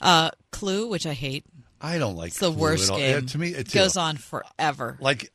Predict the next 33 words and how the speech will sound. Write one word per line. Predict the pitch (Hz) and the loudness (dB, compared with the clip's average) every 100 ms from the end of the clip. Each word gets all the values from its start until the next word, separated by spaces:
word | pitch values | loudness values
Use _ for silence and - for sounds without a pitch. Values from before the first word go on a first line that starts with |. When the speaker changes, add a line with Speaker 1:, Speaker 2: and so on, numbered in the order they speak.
| - | -2
Speaker 2:
I | 156 | 0
just | 165 156 | 0 -2
wanna | 147 120 | 0 0
give | 104 101 | 0 -2
up | 98 101 | -2 0
right | 98 | -2
away. | 90 85 78 | -2 -6 -4
Speaker 1:
Yeah. | 175 139 - | -2 -2 -2
Speaker 2:
And | 120 120 | -2 0
make | 123 | 0
a | 110 | -2
guess. | 95 76 - - | -4 -6 -8 -8
Speaker 1:
Mm-hmm. | 170 160 160 151 151 _ 104 | -4 -4 -4 -6 -12 _ -4
Speaker 2:
Right? | 110 190 - - | -2 -4 -12 -4
Speaker 1:
How | 330 | 2
about | 480 - | 2 4
Pit? | - 151 - _ _ _ _ _ _ | 2 2 -6 _ _ _ _ _ _
Speaker 2:
Oh, | 151 | 2
I | 151 | 4
like | 160 151 | 2 -2
Pit. | - 208 | -2 -2
Speaker 1:
I | |
love | 294 285 - | 0 -2 -2
Pit. | 185 - _ _ - | -4 -4 _ _ -8
Speaker 2:
But | 123 | -8
Pit, | - 180 190 | 0 -2 -2
you | 139 | -4
know | 123 117 120 - - | -2 -2 -2 -6 -6
Speaker 1:
Can | 208 175 | -2 0
really | 175 175 165 | 0 0 0
get | 160 | 0
ugly. | 143 135 131 113 _ - | -2 -4 -10 -14 _ -16
Speaker 2:
Phew, | - 110 | -8 -6